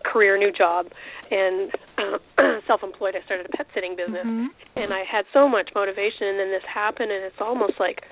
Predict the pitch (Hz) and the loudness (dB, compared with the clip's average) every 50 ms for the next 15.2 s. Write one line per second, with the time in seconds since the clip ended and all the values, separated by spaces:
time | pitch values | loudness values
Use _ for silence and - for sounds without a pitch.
0 | - - - - - - - 208 214 220 202 - - 208 196 196 196 185 - - | -20 -20 -20 -12 -2 2 4 4 6 6 4 2 2 0 2 2 0 -2 -6 -8
1 | - - 208 196 - - - 269 262 294 - 240 208 196 - - - - - 190 | -4 0 0 2 2 4 6 6 6 4 4 0 -2 -2 -4 -6 -10 -2 0 2
2 | 185 185 - - 175 - - - - _ - - 359 - - - - - _ _ | 2 2 0 -4 -6 -8 -10 -12 -20 _ -18 -10 -8 -8 -8 -8 -10 -18 _ _
3 | - - - 175 165 131 - 214 196 185 190 220 226 220 208 196 185 214 247 262 | -10 -6 -2 0 0 2 4 4 4 6 6 6 6 6 8 6 6 6 4 0
4 | 233 180 165 160 - - - _ _ _ _ _ _ - - - - _ _ - | -4 -4 -6 -6 -8 -10 -14 _ _ _ _ _ _ -20 -18 -18 -18 _ _ 4
5 | 226 208 202 - - - - _ - 220 214 214 202 190 180 180 _ _ - 226 | 4 4 4 0 -6 -12 -20 _ -2 2 4 6 6 6 4 2 _ _ -2 2
6 | 220 226 233 233 220 214 214 - - 214 202 - - 202 196 - - - 175 170 | 4 4 4 4 4 2 2 2 4 2 2 2 -2 -10 -12 -8 -4 -2 0 0
7 | 165 165 165 - - - - - 208 196 196 175 190 196 208 202 208 202 196 202 | 0 -2 -6 -10 -12 -14 -2 4 6 6 6 6 4 0 -2 -2 -2 -2 0 0
8 | 196 190 185 185 185 180 180 180 185 180 185 185 180 175 - - 175 170 - - | 0 0 0 -2 -4 -4 -4 -6 -6 -6 -6 -6 -8 -8 -8 -8 -10 -10 -8 -8
9 | 165 165 - - 175 160 160 165 - - - - - - - 208 208 208 202 202 | -8 -8 -8 -8 -10 -10 -10 -12 -16 -20 -18 -16 -14 -2 4 6 8 8 8 6
10 | 196 190 196 - 170 233 214 208 226 233 240 254 240 247 247 247 240 240 233 226 | 4 0 -4 -10 -12 -14 -2 2 4 6 6 6 4 2 0 4 6 6 6 6
11 | 220 202 190 - - 220 202 202 202 202 190 190 180 - 190 180 - - 190 175 | 4 0 -4 -4 -4 -4 -4 -4 -4 -8 -14 -12 -8 -6 -6 -6 -6 -6 -8 -8
12 | 180 180 190 180 - - 190 180 180 175 - - 180 165 165 - 180 175 170 165 | -6 -4 -4 -4 -4 -4 -6 -4 -4 -6 -4 0 0 0 0 -2 -4 -2 0 2
13 | 165 160 160 160 - - 196 190 196 196 190 180 185 196 202 202 202 208 196 190 | 2 2 0 -4 -6 -4 0 2 2 2 0 -2 -4 -4 -4 -4 -4 -4 -4 -2
14 | 185 180 180 175 175 175 - - 175 170 170 - - 160 156 - - 160 165 165 | -2 0 0 -2 -2 -4 -8 -6 -2 -2 -2 -2 -2 -4 -8 -8 -8 -8 -6 -4
15 | 165 160 160 165 | -4 -6 -6 -10